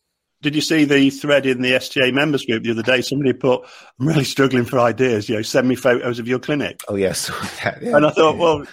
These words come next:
Speaker 1: well, that's a bit," I thought, "I thought, what a good idea." And it,
Speaker 2: I
Speaker 1: you
Speaker 2: thought it
Speaker 1: know,
Speaker 2: was nice.
Speaker 1: inundated, um,
Speaker 2: Yeah.
Speaker 1: with, with, with pictures of clinics.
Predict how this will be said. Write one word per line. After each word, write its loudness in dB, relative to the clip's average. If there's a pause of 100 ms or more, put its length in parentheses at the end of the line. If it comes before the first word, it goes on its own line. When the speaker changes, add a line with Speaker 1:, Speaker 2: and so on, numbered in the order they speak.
(800)
Speaker 1:
well, -8
that's -6
a -10
bit," -6 (420)
I -8
thought, -4
"I 2
thought, -2
what -4
a -14
good -6
idea." -2 (120)
And -2
it, -4
Speaker 2:
I -2
Speaker 1:
you 0
Speaker 2:
thought 2
it -4
Speaker 1:
know, -4
Speaker 2:
was -4
nice. -20 (480)
Speaker 1:
inundated, -2 (160)
um, -2
Speaker 2:
Yeah. -4
Speaker 1:
with, 0
with, -2
with -4
pictures -2
of -2
clinics. -4